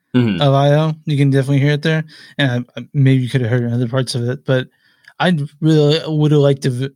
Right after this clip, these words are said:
Speaker 2: you, I really would have liked to visit that performance of
Speaker 1: I
Speaker 2: this.
Speaker 1: would have loved that, yeah.
Speaker 2: Yeah, yeah. Uh, that would have been cool 'cause, you know, but I wanna see that. <laughs>
Speaker 1: Yeah.
Speaker 2: I wanna see,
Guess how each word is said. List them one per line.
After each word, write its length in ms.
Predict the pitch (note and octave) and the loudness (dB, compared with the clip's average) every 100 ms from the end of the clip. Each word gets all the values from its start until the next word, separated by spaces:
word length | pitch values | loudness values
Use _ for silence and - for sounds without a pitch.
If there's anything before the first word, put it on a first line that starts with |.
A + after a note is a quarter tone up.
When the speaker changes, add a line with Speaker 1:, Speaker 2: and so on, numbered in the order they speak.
| _ _ _ G#3+ G#3+ _ | _ _ _ -20 -20 _
Speaker 2:
you, 260 | D#3+ D3+ C#3 | -10 -8 -4
I 40 | E3 | 2
really 240 | F#3+ F3+ | 2 2
would 140 | D#3+ | 2
have 100 | D#3 | 2
liked 140 | C#3 C#3 | 0 -2
to 60 | |
visit 220 | C3 B2+ B2 | -2 -2 -2
that 140 | A#2+ | -4
performance 600 | C#3 C3 B2 B2+ - - _ _ _ _ | -6 -6 -4 -6 -10 -18 _ _ _ _
of 100 | D3 | -2
Speaker 1:
I 60 | G#2+ | -2
Speaker 2:
this. 80 | G#2 | -2
Speaker 1:
would 100 | E2 | -4
have 80 | E2 | -6
loved 260 | D#2+ - | -8 -6
that, 220 | D#2 D#2 - | -6 -4 -2
yeah. 280 | E2+ E2+ A2+ | -2 -2 0
Speaker 2:
Yeah, 220 | C#3 A#2+ | 0 2
yeah. 160 | A#2+ A2+ _ _ - - _ - - | -2 -6 _ _ -20 -20 _ -20 -4
Uh, 260 | D3+ C3+ C#3 - _ - | 0 0 -2 -8 _ -6
that 160 | D3+ D#3 | -2 0
would 80 | D#3+ | 0
have 80 | D#3 | 2
been 160 | D3 | 2
cool 280 | - G3 D#3 | 0 -2 0
'cause, 300 | C3+ A#2 A2 - | -2 -4 -8 -4
you 80 | C3+ | -2
know, 200 | A#2 B2 - _ F3+ - | -2 -6 -12 _ -18 -10
but 220 | C3 - - | -10 -12 -4
I 160 | C#3+ C3+ | 0 0
wanna 420 | B2+ C#3 C3+ C3+ | -2 -2 0 0
see 200 | B2+ F3+ | 0 -2
that. 260 | E3+ F3+ - - | -4 -6 -8 -6
<laughs> 0 | A3+ - E3+ F3 - | -6 -6 -6 -4 0
Speaker 1:
Yeah. 160 | A#2+ - | 0 2
Speaker 2:
I 80 | F#3+ | 0
wanna 200 | F#3 F3 | 0 -2
see, 260 | C#3+ D#3 | 0 -2